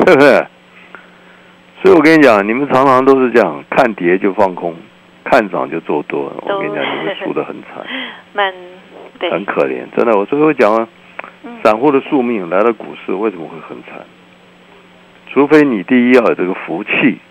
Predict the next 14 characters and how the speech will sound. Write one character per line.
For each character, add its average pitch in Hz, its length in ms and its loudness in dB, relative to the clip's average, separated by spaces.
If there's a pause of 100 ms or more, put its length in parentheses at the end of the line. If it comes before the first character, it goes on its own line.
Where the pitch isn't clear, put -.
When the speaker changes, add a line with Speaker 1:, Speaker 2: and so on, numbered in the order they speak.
Speaker 1:
听 - 160 -2
到 107 140 4
张 98 180 2
老 - 140 0
师 - 60 -16
的 78 80 -6 (100)
节 65 160 -8
目。 139 220 -14 (380)
Speaker 2:
嗯， 269 160 -8
嗯， 190 320 -18
嗯。 - 500 -12
Speaker 1:
听 160 100 4
到 156 160 6
就， 135 140 4